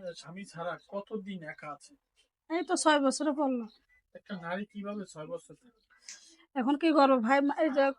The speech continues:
Speaker 2: মানুষ পাই নাই, যত মানুষই বলে যে বিয়ে বস, বিয়ে বস, তা বসতে চাই, চার পরে সে বলে,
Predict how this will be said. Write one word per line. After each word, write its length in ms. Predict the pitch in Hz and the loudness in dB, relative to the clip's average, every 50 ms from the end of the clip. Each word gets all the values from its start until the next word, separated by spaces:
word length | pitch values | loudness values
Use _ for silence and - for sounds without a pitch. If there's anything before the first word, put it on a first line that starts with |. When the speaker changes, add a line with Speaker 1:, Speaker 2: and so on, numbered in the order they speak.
| _ _ _ _ _ _ | _ _ _ _ _ _
Speaker 2:
মানুষ 340 | 330 302 294 285 285 302 - - - | 2 6 6 6 6 4 2 0 2
পাই 160 | - 311 302 302 | 2 4 4 4
নাই, 160 | 294 285 285 277 | 4 2 2 2
যত 200 | 233 285 269 269 269 302 | 4 4 4 4 4 4
মানুষই 360 | 285 262 247 254 214 - 302 | 4 6 6 4 2 0 0
বলে 260 | 262 285 269 277 269 269 247 | 4 4 6 6 6 4 4
যে 120 | 247 254 | 2 0
বিয়ে 260 | 233 247 247 262 262 269 | 0 2 0 0 0 0
বস, 220 | 269 269 247 - - 285 302 269 | 0 -2 -2 -2 -6 -6 -6 -4
বিয়ে 280 | 226 277 277 269 269 254 | -2 2 2 4 2 4
বস, 180 | 247 247 240 - | 2 2 0 2
তা 80 | - 269 262 | 4 4 4
বসতে 440 | 247 277 277 277 262 - - 311 285 - - | 6 6 6 6 6 4 2 0 0 2 2
চাই, 200 | 269 226 233 233 254 - _ - - _ _ - - | 2 2 2 0 -2 -4 _ -20 -20 _ _ -6 2
চার 240 | - 262 269 277 294 262 | 4 6 6 6 6 6
পরে 220 | - 311 302 311 254 | 4 4 4 4 4
সে 160 | - 302 285 269 | 4 4 4 6
বলে, 260 | 262 277 277 277 | 6 6 6 6